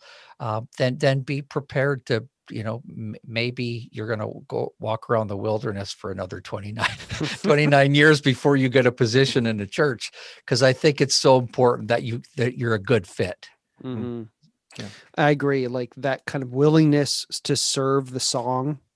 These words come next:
Speaker 2: to serve the team, to serve the vision of, of the church and the worship is, is key.
Speaker 1: Yeah.
Speaker 2: And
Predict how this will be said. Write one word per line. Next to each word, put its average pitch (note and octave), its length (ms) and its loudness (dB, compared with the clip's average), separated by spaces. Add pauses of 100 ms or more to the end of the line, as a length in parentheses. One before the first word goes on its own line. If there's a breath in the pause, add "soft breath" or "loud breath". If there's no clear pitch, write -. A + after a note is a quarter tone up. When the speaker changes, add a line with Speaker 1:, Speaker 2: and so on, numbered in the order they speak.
(400)
Speaker 2:
to C#3 100 -2
serve C#3+ 540 0
the C#3 140 -10
team, C#3 540 2
to C3 100 0
serve C#3 380 -2
the C3+ 80 -4
vision C3+ 640 0
of, B2+ 340 -6
of B2 260 -6
the B2+ 80 -4
church C#3 400 -4
and B2 100 -4
the A#2 60 -2
worship B2+ 460 -6
is, B2+ 300 -6 (200)
is B2+ 260 -6
key. A#2+ 380 -8 (680 soft breath)
Speaker 1:
Yeah. G2 200 -14
Speaker 2:
And C3 380 -2